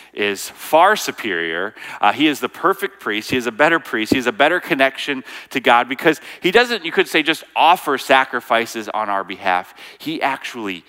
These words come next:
is the sacrifice on our behalf,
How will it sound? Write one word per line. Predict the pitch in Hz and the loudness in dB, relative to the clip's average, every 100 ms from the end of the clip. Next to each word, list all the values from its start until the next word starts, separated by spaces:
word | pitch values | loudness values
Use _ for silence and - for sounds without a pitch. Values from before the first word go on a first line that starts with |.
| - _ _ _ | -20 _ _ _
is | 160 170 104 64 - - - _ _ _ _ _ | 2 2 2 -4 -10 -12 -12 _ _ _ _ _
the | 107 | -12
sacrifice | 98 107 95 90 - 92 78 - - - - | -2 0 0 -2 -6 -4 -4 -8 -18 -20 -14
on | 90 82 - | -12 -12 -6
our | 90 85 87 - _ - | -4 -4 -6 -12 _ -20
behalf, | 90 82 76 80 - | -18 -12 -12 -12 -20